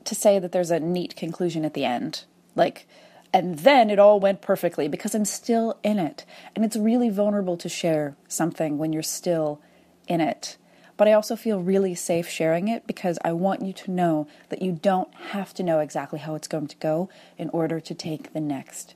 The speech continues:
step, especially if it's only a matter of finances, because you can always find a way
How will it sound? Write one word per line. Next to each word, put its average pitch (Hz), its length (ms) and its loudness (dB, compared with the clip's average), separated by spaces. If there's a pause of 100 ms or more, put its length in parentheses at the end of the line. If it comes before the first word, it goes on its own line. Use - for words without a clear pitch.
(220)
step, - 520 -6 (1200)
especially 254 720 0
if 202 100 -6
it's 180 120 -2
only 165 200 0
a 156 60 0
matter 143 280 0
of 139 100 -6
finances, 135 560 -6
because 170 260 -6
you 196 100 -2
can 202 160 -4
always 196 340 4
find 170 280 0
a 160 60 2
way 135 400 0